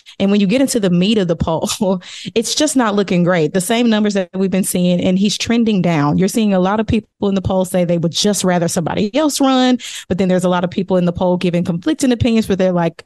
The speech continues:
"Who else can it be?" So we're just really in a part in the Democratic Party, just like you're saying, Jeff, where people are kinda just, their hands are tied. People don't even know what to do anymore,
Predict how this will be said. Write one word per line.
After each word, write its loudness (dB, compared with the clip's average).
"Who 0
else 0
can -4
it -2
be?" 2
So 0
we're 2
just 0
really 2
in 0
a 0
part -2
in 0
the 2
Democratic -2
Party, -2
just 0
like 0
you're 0
saying, 0
Jeff, 0
where 0
people -2
are 2
kinda 0
just, -2
their 2
hands 2
are 2
tied. -2
People -2
don't 2
even 4
know 4
what 0
to -2
do 0
anymore, 4